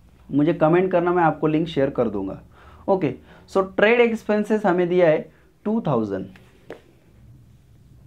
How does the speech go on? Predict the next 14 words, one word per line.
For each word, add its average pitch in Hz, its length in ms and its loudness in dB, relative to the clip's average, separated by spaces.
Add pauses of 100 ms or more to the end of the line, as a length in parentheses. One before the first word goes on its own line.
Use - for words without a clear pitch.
(2000)
और 165 160 2
उसके 170 260 -2
बाद 190 420 0 (720)
एडवर्टाइजमेंट 208 960 2
टू 202 120 -4
थाउजेंड 185 360 2
फ़ोर 185 220 4
हंड्रेड, 170 440 2
उसे 160 220 2
भी 180 140 6
यही 165 180 4
लिखना 165 280 2
है 160 220 -2 (240)
to 156 160 0